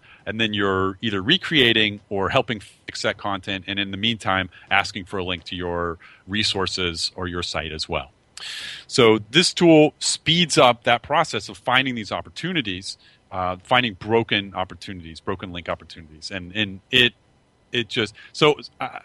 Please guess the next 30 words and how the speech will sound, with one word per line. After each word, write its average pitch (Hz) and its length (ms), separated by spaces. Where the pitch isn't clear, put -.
you 147 80
know, 123 100
I'll 117 140
spend, 117 880
I'll 120 120
have 120 200
days, 104 380
six, - 300
eight 104 160
hours 92 440
where 92 240
I'm, 95 280
all 120 200
I'm 110 100
doing 101 340
is, 87 260
is 92 260
trying 113 200
to, 98 160
trying 110 180
to 98 60
find 101 240
enough 98 380
prospects 160 500
for - 120
broken 110 320
link 139 140
building 101 200
for, - 220
for 101 320